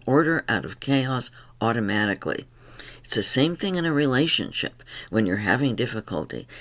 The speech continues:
and you're trying so hard to pull order out of total chaos in the relationship. This is actually where inner bonding comes in, because recognizing that there's only two intentions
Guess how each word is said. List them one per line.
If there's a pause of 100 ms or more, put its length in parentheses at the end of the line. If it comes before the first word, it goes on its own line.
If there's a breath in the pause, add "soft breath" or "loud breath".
and
you're
trying
so
hard (240 loud breath)
to
pull
order (160 loud breath)
out
of
total
chaos
in
the
relationship. (500 loud breath)
This
is
actually
where
inner
bonding
comes
in, (260 loud breath)
because
recognizing
that
there's
only
two
intentions